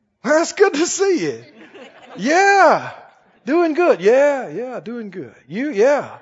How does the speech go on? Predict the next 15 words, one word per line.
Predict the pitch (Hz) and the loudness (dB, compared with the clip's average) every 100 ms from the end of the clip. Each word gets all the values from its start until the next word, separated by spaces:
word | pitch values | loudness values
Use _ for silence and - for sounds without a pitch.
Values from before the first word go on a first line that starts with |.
| _ _ _ 220 _ _ 311 _ - - - 185 185 196 214 269 294 285 - 453 - - - - - - | _ _ _ _ _ _ _ _ -20 -20 -20 -20 -20 -20 -20 -20 -20 -20 -20 -20 -20 -20 -20 -20 -20 -6
Now | 147 226 196 | 2 4 4
what? | 180 135 113 - _ _ - 311 453 - 320 285 254 _ _ 370 392 _ _ _ _ _ _ _ - | 2 0 -4 -16 _ _ -20 -20 -20 -20 _ _ _ _ _ _ _ _ _ _ _ _ _ _ 2
Well, | 247 | 2
that's | 233 240 - | 4 0 0
what | 240 226 | -2 0
this | 208 208 | 0 0
says. | 349 359 190 | -2 -4 -4
What | - 254 285 - 202 | 0 0 0 -4 -6
agreement, | 202 165 247 285 285 294 | -6 -4 -2 -2 -2 -2
what | 196 185 | -2 -4
fellowship, | 165 - 294 294 262 - 269 226 | -4 0 2 2 -2 -4 -6 -4
what, | 233 240 185 | -2 -2 -2
where's | 294 285 | -4 -4
the | 247 | -8
communion? | - 277 339 370 269 | -10 -10 -10 -12 -16